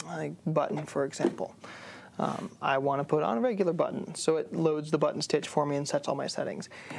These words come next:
It's really nice when you're just trying to do something on the fly and you don't wanna go to Google or the internet just to look for how to do something. It's all right here for you. Now I'm gonna go over to embroidery mode.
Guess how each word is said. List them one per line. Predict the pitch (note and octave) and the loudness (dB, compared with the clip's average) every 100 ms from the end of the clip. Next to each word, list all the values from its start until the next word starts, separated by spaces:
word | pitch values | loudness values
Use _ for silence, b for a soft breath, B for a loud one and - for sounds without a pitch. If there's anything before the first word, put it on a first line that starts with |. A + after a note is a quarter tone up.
| B | B
It's | F3+ F3+ | 0 4
really | D4+ E4+ | 2 2
nice | A3 E3 E3+ D#3+ - - | 2 2 0 -2 -6 0
when | F#3 F3 F3 | 2 4 2
you're | G3 | 2
just | A#3 A3+ | 2 2
trying | G#3+ F3+ D#3 | 2 2 2
to | D3+ | 0
do | D#3 G#3+ | 2 0
something | A3 A3 G3+ F3+ | 2 2 2 2
on | F#3 | 2
the | |
fly | F3 - D3 C#3+ | 2 2 4 2
and | D3+ | 2
you | |
don't | D3 F3 | 2 4
wanna | G#3+ F#3+ F3+ | 4 2 4
go | D#3+ D#3 D3+ B B B | 2 2 -2 B B B
to | - | -4
Google | D3 B3 D4 A#3 F#3+ | 4 4 4 2 2
or | D3+ D3 | 2 2
the | D3 | 2
internet | A3 A#3 G#3+ - | 4 4 0 0
just | E3+ D#3+ - | 0 0 2
to | |
look | D3 D#3+ G#3 | 4 4 0
for | - F3+ D#3+ | 2 2 4
how | D3+ | 2
to | D3+ | 2
do | D#3+ C#4 | 2 2
something. | F3 D3 C3+ - - | 0 0 -4 -6 -2
It's | D#3 - | 2 4
all | C#3+ | 4
right | C#3 - | 2 2
here | A#2+ | 0
for | - C3+ | 2 0
you. | B2+ B2+ - - B B B B B B B B | 2 -2 -8 -20 B B B B B B B B
Now | G3 F#3 | 0 2
I'm | D#4 | 4
gonna | D4 C4 | 2 4
go | G#3+ G#3+ - | 2 2 2
over | F3+ F3+ E3+ | 2 2 0
to | - D#3+ | 0 0
embroidery | D#3+ D#3 E3 C4 - D3+ | 2 2 4 4 2 0
mode. | B2 - | 0 0